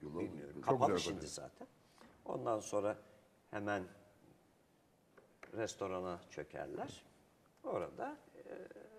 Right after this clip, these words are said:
Speaker 2: içe, içe, içe, içe. Sonra işte herhalde birinci mevki.
Speaker 3: Ankara'ya vardıklarını hatırlamazlar.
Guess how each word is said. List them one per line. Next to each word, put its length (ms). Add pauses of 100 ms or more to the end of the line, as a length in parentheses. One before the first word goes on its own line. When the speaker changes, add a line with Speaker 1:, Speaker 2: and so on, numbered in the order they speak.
(340)
Speaker 2:
içe, 240
içe, 320
içe, 280
içe. 300
Sonra 380
işte 280 (160)
herhalde 460
birinci 320
mevki. 420
Speaker 3:
Ankara'ya 420
vardıklarını 340
hatırlamazlar. 520